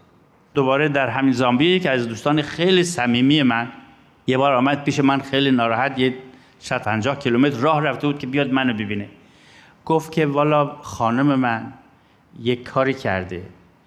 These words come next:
که من سنتاً باید اینو کتکش بزنم. خب این حقیقت اون اجتماع بود دیگه. ولی من باهایی هستم، می‌دونم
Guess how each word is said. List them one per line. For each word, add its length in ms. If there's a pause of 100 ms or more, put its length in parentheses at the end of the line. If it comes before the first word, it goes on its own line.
(360)
که 180
من 300
سنتاً 960 (500)
باید 200
اینو 220
کتکش 440
بزنم. 320 (320)
خب 160
این 160 (180)
حقیقت 640 (340)
اون 160
اجتماع 420
بود 160
دیگه. 220 (560)
ولی 600 (800)
من 180
باهایی 420
هستم، 300
می‌دونم 760